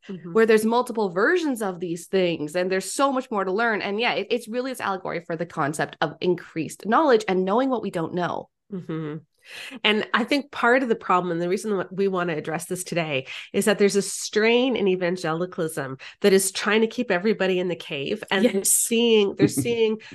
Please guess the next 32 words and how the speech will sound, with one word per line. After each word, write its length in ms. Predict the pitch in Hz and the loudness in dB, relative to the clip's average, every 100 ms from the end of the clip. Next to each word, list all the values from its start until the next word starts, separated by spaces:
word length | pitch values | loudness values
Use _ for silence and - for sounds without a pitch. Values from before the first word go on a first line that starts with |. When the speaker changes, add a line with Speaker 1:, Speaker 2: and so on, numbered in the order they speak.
| - | -10
Speaker 1:
knowledge 920 | 196 202 214 254 269 226 185 185 - - - | 0 6 8 8 8 8 6 2 -2 -14 -2
as 280 | 202 185 170 | 0 0 -4
dangerous 920 | 170 220 233 262 240 196 175 175 - | 2 6 6 4 2 2 2 0 -2
because 340 | - 208 240 | -2 0 0
it 140 | 214 202 | 0 -2
might 440 | 202 214 220 - | -2 2 2 0
make 320 | 208 196 190 | 0 0 0
people 260 | - 214 196 | -6 -8 -6
believe 440 | 180 185 190 180 | -4 -2 0 -2
differently 420 | 185 180 180 165 165 | -4 -4 -4 -4 -4
than 160 | - | -4
us. 320 | - - - - _ _ | -6 -10 -18 -20 _ _
Speaker 3:
Yeah, 480 | - 131 113 117 120 | 2 4 4 4 4
and 100 | 120 | 2
I 60 | |
think 200 | 123 165 | 2 0
that 140 | 135 127 | 0 0
basically 400 | 127 127 131 123 | -2 0 -2 -2
the 100 | 120 | -2
thing 200 | 131 123 | -2 -2
is 120 | 123 | -2
that 100 | 117 | -4
it's 120 | 120 123 | -4 -2
uncomfortable 840 | 147 143 151 180 131 117 107 113 | -2 -2 -6 -6 -8 -4 -2 -2
to 120 | 131 | -2
look 240 | 110 123 127 | -2 -2 -2
at 100 | 127 | -2
things 280 | 117 113 | 0 0
in 80 | 113 | 0
a 60 | 110 | 2
new 200 | 117 117 | 2 2
way 400 | 135 120 - | 0 -4 -8